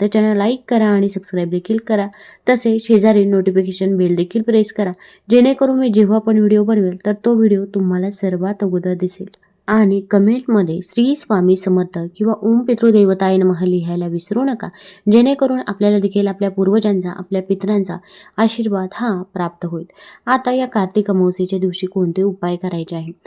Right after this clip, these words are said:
तर सर्वात महत्त्वाचं म्हणजे आपल्या घरामधील नकारात्मकता दूर होण्यासाठी या दिवशी आपण जेव्हा फरची पुसत असतो, तर त्या पाण्यामध्ये आपल्याला काही वस्तू टाकायच्या आहे.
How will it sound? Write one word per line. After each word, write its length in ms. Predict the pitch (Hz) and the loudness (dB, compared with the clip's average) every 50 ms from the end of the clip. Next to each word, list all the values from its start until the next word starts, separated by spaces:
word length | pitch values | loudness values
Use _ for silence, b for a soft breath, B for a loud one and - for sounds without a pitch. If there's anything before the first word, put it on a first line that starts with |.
| B B B B B B | B B B B B B
तर 80 | 269 277 | -2 -2
सर्वात 520 | 269 - 254 226 214 196 214 214 208 208 | -2 0 0 0 0 2 0 0 0 0
महत्त्वाचं 520 | 208 190 180 180 - 185 180 180 - 185 180 | -2 -2 -2 -4 -4 -4 -4 -4 -4 -6 -4
म्हणजे 300 | 180 185 175 165 156 160 b b b b b b | -4 -4 -4 -6 -8 -14 b b b b b b
आपल्या 260 | 214 208 247 277 269 | -2 2 4 4 4
घरामधील 460 | 269 269 269 247 247 247 254 247 240 | 4 2 2 2 2 2 2 2 2
नकारात्मकता 640 | 226 220 - 214 208 202 - - 208 190 - 208 202 | 2 2 0 2 0 0 0 0 -2 -2 0 -2 -2
दूर 280 | 190 180 190 185 202 196 190 | 2 2 2 4 2 2 2
होण्यासाठी 520 | 190 185 175 180 180 - 190 185 - 185 - B B B B B B | 0 0 0 -2 -4 -6 -8 -8 -10 -14 -18 B B B B B B
या 140 | 277 262 269 | 2 4 4
दिवशी 340 | 254 269 254 233 - 247 240 - - | 4 2 0 0 0 -2 -4 -2 -2
आपण 380 | 190 196 - - 175 170 180 | -6 -6 -4 -4 -4 -2 -2
जेव्हा 220 | 175 180 170 190 185 190 - | -2 -2 -2 -2 -2 -4 -4
फरची 260 | 190 165 - - 185 | -4 -4 -2 -4 -6
पुसत 340 | 180 - - - 180 185 185 | -6 -6 -10 -8 -6 -6 -6
असतो, 260 | 185 - - - - B B B B B B - | -8 -8 -10 -16 -16 B B B B B B 0
तर 100 | 262 269 262 - - | 0 0 0 0 -2
त्या 120 | 247 247 | -2 0
पाण्यामध्ये 640 | 240 - 214 175 165 180 190 202 196 180 165 175 160 - | 0 0 -2 0 2 2 2 2 2 0 0 -4 -6 -10
आपल्याला 300 | - - 196 185 180 180 | -8 -4 -4 -2 -2 -2
काही 300 | - 185 160 147 180 180 | -4 -6 -8 -6 -6 -4
वस्तू 320 | 175 175 170 - - 208 | -4 -6 -6 -8 -8 -8
टाकायच्या 420 | 208 202 185 - 175 170 - 165 | -6 -6 -6 -6 -10 -10 -10 -10
आहे. 140 | 160 - 175 | -14 -14 -16